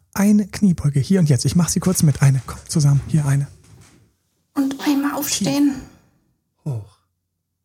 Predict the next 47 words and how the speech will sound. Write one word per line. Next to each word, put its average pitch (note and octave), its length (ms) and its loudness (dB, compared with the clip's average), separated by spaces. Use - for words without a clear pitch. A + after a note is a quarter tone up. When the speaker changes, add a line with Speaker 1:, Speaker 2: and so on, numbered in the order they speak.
Speaker 1:
Und C#3+ 160 0
auf - 120 -10
den - 100 -14
St-, - 140 -14
da D3 180 -2
war D3+ 160 -2
sie. A#2+ 180 -6
Jetzt A#3 280 0
hast G3 220 0
du - 40 0
für - 180 -2
alle, B3 200 2
die A3 140 -2
Sport F3+ 280 -2
gemacht A2+ 400 -2
haben, B2 220 -6
wollten C3+ 420 0
oder E3+ 220 2
sich D3+ 240 2
fitter A#3 280 0
fühlen A#2 260 -4
wollen, A#2+ 240 -2
hast - 240 0
du F#3 60 -2
eine G#3+ 200 2
Knie-, F#3 160 -4
du D3+ 140 0
warst E3+ 180 2
jetzt - 240 -2
ein D3 300 2
Hauch G3 400 0
selbstdisziplinierter, D3 880 0
weil C3+ 140 2
du C3+ 80 2
gemacht C#3 400 2
hast G3 100 -2
von C#3+ 180 2
dem, D#3 220 4
was D3 100 4
deine C3+ 200 0
innere F#3+ 420 0
Stimme E3 420 0
weiß, C#3+ 300 -2
was A#2+ 160 -2
dir C3 140 -4
gut B2+ 180 -2
tut. - 380 -12